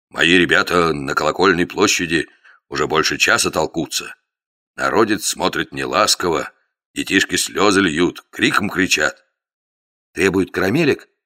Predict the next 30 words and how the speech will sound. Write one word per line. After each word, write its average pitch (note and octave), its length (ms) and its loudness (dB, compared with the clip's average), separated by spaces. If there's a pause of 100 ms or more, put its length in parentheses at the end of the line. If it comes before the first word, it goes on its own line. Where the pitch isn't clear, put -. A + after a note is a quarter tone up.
(840)
«Да D#2 100 -4
уж, F#2+ 160 2
считай, G2+ 420 2
только G#2 300 2
за F#2 140 2
ними F#2+ 280 2
и F#2+ 60 2
пришли. - 720 0 (420)
А - 80 -12
балаган E2 380 2
скомороший E2 580 0
закрыт, F2 680 0
и E2 100 -4
наружу F2+ 500 0
не F2 140 -4
выходит F2+ 480 -4
никто». D2 480 -4 (880)
«Бабушка, A#2+ 520 0 (800)
что - 340 2
у D3+ 40 2
нас D3 220 2
насчёт C#3 440 2
противоядия?» G#2+ 880 2 (260)
Уже F2+ 260 4
на F2 100 2
ходу F2 260 0
застёгивая D#2+ 640 2
портупею, B2 600 2
поинтересовался D#2 840 0
я. C2+ 280 0